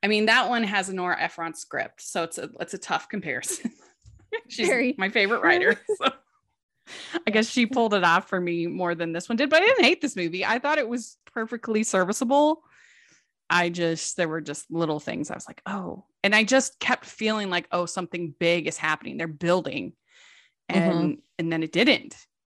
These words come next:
Speaker 1: I'm like, "Oh, everybody's fine. Everyone's safe. Nothing bad <laughs> happened." <laughs> Maybe
Speaker 3: I
Speaker 1: just
Speaker 3: think
Speaker 2: I'll
Speaker 3: I
Speaker 2: tell you. Oh, sorry, go ahead.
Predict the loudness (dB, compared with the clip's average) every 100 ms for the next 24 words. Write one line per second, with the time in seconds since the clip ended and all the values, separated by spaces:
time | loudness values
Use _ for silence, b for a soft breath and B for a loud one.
0 | _ _ -16 -14 -6 -4 -4 -4 -6 -6
1 | -10 -2 0 2 0 -6 _ _ _ -14
2 | -6 -2 -2 0 0 0 0 -10 _ _
3 | _ _ -12 -8 -6 0 2 4 4 2
4 | -6 -8 -8 -8 _ -6 -6 -4 -6 -6
5 | -14 -12 -16 _ _ _ -20 _ _ -6
6 | 0 2 4 4 6 4 2 -2 -4 -6
7 | -8 -12 -8 -4 -2 -4 -6 -10